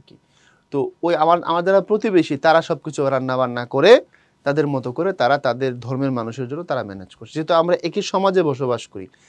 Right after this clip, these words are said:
সামাজিকভাবে তাদের সাথে আমাদের একটা চলাফেরা, উঠা বসা আছে। আমি কি বুঝাতে পারছি কিনা কথাটা?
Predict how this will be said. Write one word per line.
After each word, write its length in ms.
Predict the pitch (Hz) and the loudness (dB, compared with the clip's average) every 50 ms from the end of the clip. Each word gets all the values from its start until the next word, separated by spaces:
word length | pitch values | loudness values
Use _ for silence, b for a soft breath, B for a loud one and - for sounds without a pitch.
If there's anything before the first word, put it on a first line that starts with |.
| b b b b | b b b b
সামাজিকভাবে 680 | - - 190 190 202 214 208 226 202 185 202 214 269 | 0 4 6 8 8 6 6 4 4 4 4 4 4
তাদের 240 | - 226 202 190 196 | 6 4 4 4 2
সাথে 240 | 190 - 202 170 190 | -2 -2 -2 2 2
আমাদের 240 | 175 165 160 156 156 | 2 2 2 0 0
একটা 140 | 156 170 151 | -2 -4 -4
চলাফেরা, 460 | - 175 170 165 147 139 175 202 214 | -2 0 2 2 2 2 0 -2 0
উঠা 240 | 170 170 170 170 147 | 0 -2 -2 -4 -4
বসা 260 | 131 117 110 - 98 | -4 -4 -6 -8 -12
আছে। 260 | 92 - - - _ _ _ _ _ _ _ _ _ _ _ _ _ _ _ - | -12 -12 -16 -20 _ _ _ _ _ _ _ _ _ _ _ _ _ _ _ -4
আমি 140 | 151 160 165 | -2 -2 -2
কি 80 | 170 | -2
বুঝাতে 300 | 156 151 151 160 156 175 | 0 0 0 0 0 0
পারছি 280 | 160 170 151 - - 156 | 2 2 2 2 2 -2
কিনা 180 | 156 151 143 117 | -2 -2 -2 -2
কথাটা? 400 | 120 117 117 110 - 90 87 - | -4 -6 -8 -8 -10 -10 -12 -14